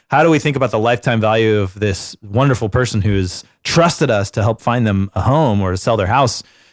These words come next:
and how we might continue to pour into their lives for, like, ever, you know? Uh, and I, our little rhythm, we've kind of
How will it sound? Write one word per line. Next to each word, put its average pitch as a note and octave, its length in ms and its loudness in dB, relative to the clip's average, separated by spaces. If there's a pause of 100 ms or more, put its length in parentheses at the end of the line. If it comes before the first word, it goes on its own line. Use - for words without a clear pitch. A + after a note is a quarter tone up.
(160)
and A2 420 0 (200)
how C3+ 200 2
we C#3 100 4
might B2 380 0
continue C3+ 340 2
to A2 60 2
pour A2+ 260 -2
into G#2 120 -2
their G2 140 -2
lives G#2 320 -2
for, E2+ 220 -8
like, E2 220 -10 (300)
ever, G#2 300 -6 (120)
you F2+ 80 -14
know? E2 180 -16 (180)
Uh, G2 340 -2
and G#2+ 440 0 (580)
I, E3 400 2
our E3+ 160 4
little G#3+ 200 4
rhythm, C#3 640 0
we've C3+ 240 0
kind C#3 160 0
of A2 220 -4